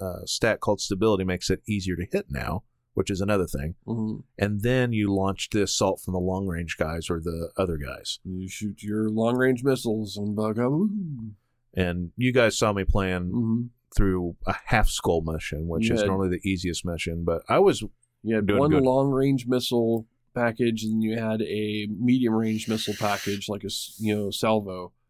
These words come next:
Speaker 2: uh, that I saw you were, you were firing. Yeah,
Speaker 1: It's
Speaker 2: I've,
Speaker 1: fun.
Speaker 2: I've
Speaker 1: It's really
Speaker 2: played,
Speaker 1: fun.
Speaker 2: I, I
Speaker 1: And
Speaker 2: played
Speaker 1: I've got,
Speaker 2: Battle-, uh,
Speaker 1: I've
Speaker 2: yeah, I, I've, I haven't played this game. It's been,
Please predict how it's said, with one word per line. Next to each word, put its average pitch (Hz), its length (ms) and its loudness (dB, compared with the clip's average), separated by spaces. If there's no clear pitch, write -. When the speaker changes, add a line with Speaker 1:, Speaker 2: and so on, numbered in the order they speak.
Speaker 2:
uh, 95 320 2
that 101 160 0
I 98 80 2
saw 95 320 0
you 107 180 -4
were, 98 280 -2
you 110 160 0
were 101 120 -2
firing. 101 500 -2
Yeah, 170 220 -2
Speaker 1:
It's - 160 4
Speaker 2:
I've, - 60 -6
Speaker 1:
fun. 73 280 0
Speaker 2:
I've 147 120 6
Speaker 1:
It's - 180 -2
really 85 100 2
Speaker 2:
played, - 20 6
Speaker 1:
fun. 76 260 -2
Speaker 2:
I, 147 80 2
I - 60 0
Speaker 1:
And 139 80 0
Speaker 2:
played 123 240 6
Speaker 1:
I've 135 160 4
got, 131 300 6
Speaker 2:
Battle-, 135 80 0
uh, - 40 0
Speaker 1:
I've 110 60 -12
Speaker 2:
yeah, 185 180 -6
I, 135 260 0
I've, 147 80 -2
I 147 140 0
haven't 190 300 2
played 160 400 4
this 135 300 2
game. 76 340 -6
It's 127 200 0
been, 127 520 6